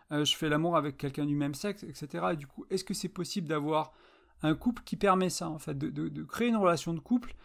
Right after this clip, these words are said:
qui, sans passer par nécessairement devenir un couple exclu-, euh, non exclusif ou un couple ouvert, et cetera, permet ça. Et c'est très bien si tu deviens un couple ouvert aussi. J'ai, j'ai aucun problème avec ça, mais c'est juste pour te donner qu'il y a,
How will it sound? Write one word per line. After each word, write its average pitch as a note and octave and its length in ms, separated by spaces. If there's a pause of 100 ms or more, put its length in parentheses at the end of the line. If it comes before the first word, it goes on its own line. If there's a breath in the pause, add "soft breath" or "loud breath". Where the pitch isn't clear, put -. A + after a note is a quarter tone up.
(360 soft breath)
qui, F3 220
sans A#3+ 260
passer G#3+ 300
par E3 140
nécessairement F3 540
devenir F3 360
un D3+ 100
couple C#3 280
exclu-, C3+ 320
euh, D3+ 80
non E3 180
exclusif D3+ 600
ou D3+ 60
un C3 100
couple C3 300
ouvert, E3 360 (320 loud breath)
et C#3 40
cetera, E3 380
permet F3 260
ça. D#3+ 220
Et - 60
c'est C#3 160
très F#3 160
bien A#3 160
si G#3+ 120
tu - 120
deviens D3 200
un C#3+ 60
couple C3+ 260
ouvert C#3 240
aussi. C#3 320
J'ai, C#3 240
j'ai C3 100
aucun D#3+ 260
problème E3+ 340
avec E3 200
ça, A#3+ 140
mais A#3 120
c'est - 160
juste G#3+ 220
pour - 200 (400)
te - 80
donner E3+ 360
qu'il G3 140
y E3+ 80
a, D3+ 140